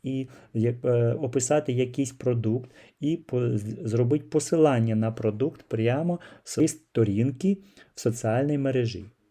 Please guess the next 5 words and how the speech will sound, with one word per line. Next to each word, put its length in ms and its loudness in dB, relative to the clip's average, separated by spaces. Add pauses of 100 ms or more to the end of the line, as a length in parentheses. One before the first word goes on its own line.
(160)
Тому 320 6
людина 380 2
зможе 340 2
перейти 540 0
і 400 -2